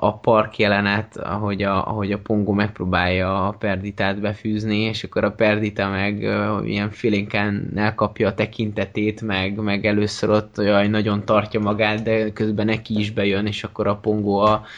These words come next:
baromkodásaival szépen befűzi. Ö, mind a, az Anitát, mind a Perditát, tehát ez nem tudom, val-,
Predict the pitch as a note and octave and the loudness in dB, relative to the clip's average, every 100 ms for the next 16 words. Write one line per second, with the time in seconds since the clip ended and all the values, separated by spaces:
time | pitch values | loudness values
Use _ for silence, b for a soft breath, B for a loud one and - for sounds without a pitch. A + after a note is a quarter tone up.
0 | B B G#2 G#2+ G#2+ G2+ A2 G#2+ G#2+ - | B B 2 4 4 2 0 0 0 0
1 | A2 G#2+ G#2 G#2+ G#2+ G#2 G2+ G2 G#2 G2+ | 0 0 0 0 -2 -4 -2 0 -2 -2
2 | G2+ G2+ A2+ A#2+ B B B B B B | -4 -2 -4 -4 B B B B B B
3 | B _ - - G#2 G#2 G#2 G#2 G#2 A2 | B _ -18 -6 -2 0 0 0 0 2
4 | A2+ G#2+ G#2+ G#2 - A2 G#2+ G2 G2+ G2+ | 4 6 6 4 2 0 0 2 0 0
5 | G#2+ G#2 - G#2+ G#2+ G#2+ A2+ A#2 - A2 | -2 -4 0 -2 0 -2 0 0 -2 -2
6 | G#2+ G#2+ A2 A2+ B2 A#2 A2+ G#2 G#2 G#2 | 0 -2 -2 -2 -2 -2 -2 -2 -2 -2
7 | A2 G#2+ - | 0 2 0